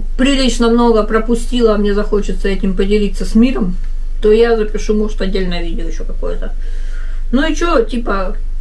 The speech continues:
гомен на сайт, что так вышло. Спасибо за просмотр. Если ещё не подписан, подпишись.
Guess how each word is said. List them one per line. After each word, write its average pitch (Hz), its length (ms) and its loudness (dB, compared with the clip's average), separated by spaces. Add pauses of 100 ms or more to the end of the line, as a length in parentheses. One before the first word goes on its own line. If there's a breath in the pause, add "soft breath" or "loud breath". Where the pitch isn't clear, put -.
(340 loud breath)
гомен 302 420 0
на 370 140 -2
сайт, 320 260 0
что 294 140 -4
так 262 240 -2
вышло. 240 340 -2
Спасибо 226 480 0
за 226 140 2
просмотр. 214 560 -2
Если 220 260 2
ещё 233 220 2
не 233 120 2
подписан, 226 540 -2
подпишись. 208 720 0